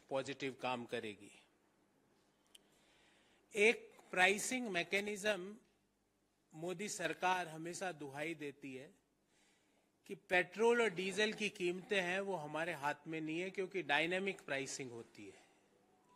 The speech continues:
बड़े-बड़े सरकार के मंत्री,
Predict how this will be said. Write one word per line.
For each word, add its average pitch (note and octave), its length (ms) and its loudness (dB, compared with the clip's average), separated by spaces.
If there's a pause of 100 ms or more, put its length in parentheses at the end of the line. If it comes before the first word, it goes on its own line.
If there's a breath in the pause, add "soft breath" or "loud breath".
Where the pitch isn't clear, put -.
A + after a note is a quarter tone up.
(540 soft breath)
बड़े-बड़े E3+ 460 6
सरकार D#3+ 460 6
के E3 140 0
मंत्री, D3+ 520 0